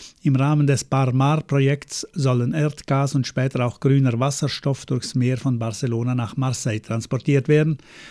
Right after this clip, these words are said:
Und auf der anderen Seite, im Atlantik, ist ein Stromverbindungskabel durch die Biskaya, naja, in der Pipeline. Aber die Widerstände sind enorm. Man könnte fast meinen, Frankreich sei eine Provinz Bayerns,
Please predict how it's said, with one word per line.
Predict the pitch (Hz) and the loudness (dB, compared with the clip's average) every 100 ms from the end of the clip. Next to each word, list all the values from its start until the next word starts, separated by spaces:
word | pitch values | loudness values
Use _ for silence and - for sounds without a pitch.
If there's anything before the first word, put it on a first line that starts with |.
| - | -6
Und | - 180 | 2 4
auf | 185 | 4
der | 190 196 | 0 0
anderen | 185 190 175 151 | 2 2 4 2
Seite, | 123 120 123 160 | 2 0 0 -2
im | - 202 156 | 0 0 0
Atlantik, | 131 156 151 147 170 - - - - | 2 2 2 0 -2 -4 -18 -20 -4
ist | 165 135 | -2 0
ein | 151 | 0
Stromverbindungskabel | 135 160 156 156 - 117 127 127 117 - - 123 113 | 0 2 4 4 2 0 2 2 0 -2 -2 0 0
durch | 117 107 | -2 -4
die | - | -2
Biskaya, | 127 - - 139 131 104 95 _ - | -2 -4 -2 0 0 -2 -8 _ -4
naja, | 151 127 117 - _ - | 0 0 -2 -8 _ 0
in | 139 | 2
der | 156 | 2
Pipeline. | - 117 104 104 104 - _ _ _ _ - - - - - - - | 0 -2 0 -4 -6 -14 _ _ _ _ -20 -20 -20 -20 -20 -20 -2
Aber | 151 | 4
die | 147 156 | 6 6
Widerstände | 190 190 - 175 175 | 6 4 4 4 4
sind | 156 165 | 2 2
enorm. | 175 165 151 104 - _ _ _ - - | 4 4 4 0 -8 _ _ _ -6 0
Man | 143 | 2
könnte | - 202 202 | 6 6 6
fast | 156 151 151 | 2 2 0
meinen, | 156 170 151 | 0 2 0
Frankreich | 139 147 156 160 139 | 0 -2 0 0 0
sei | 131 120 127 | 0 0 0
eine | 127 139 | 0 0
Provinz | 160 160 170 - | 2 4 4 2
Bayerns, | 170 202 175 120 107 - | 2 4 4 2 0 -8